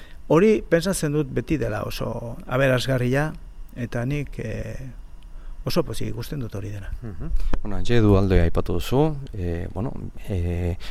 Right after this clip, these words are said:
Speaker 2: bidai lagun, eh, gisa, eh, momentu honetan Ipar Euskal Herrian, ez dakit, eh, aipatzekotan beste artistaren bat, beste musikariren bat, eh,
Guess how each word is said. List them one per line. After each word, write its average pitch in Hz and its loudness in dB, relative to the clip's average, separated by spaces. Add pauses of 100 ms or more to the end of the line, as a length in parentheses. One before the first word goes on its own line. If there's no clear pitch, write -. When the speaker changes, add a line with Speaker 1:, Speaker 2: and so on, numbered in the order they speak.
(120)
Speaker 2:
bidai 98 8
lagun, 92 6
eh, 85 4
gisa, 110 6 (220)
eh, 127 2
momentu 92 2
honetan 98 4
Ipar 131 6
Euskal 123 2
Herrian, 117 2 (800)
ez 87 -2
dakit, - -8
eh, 85 0 (160)
aipatzekotan 87 0
beste 87 2
artistaren 82 0
bat, 90 2
beste 90 0
musikariren 85 2
bat, 90 2
eh, 90 -4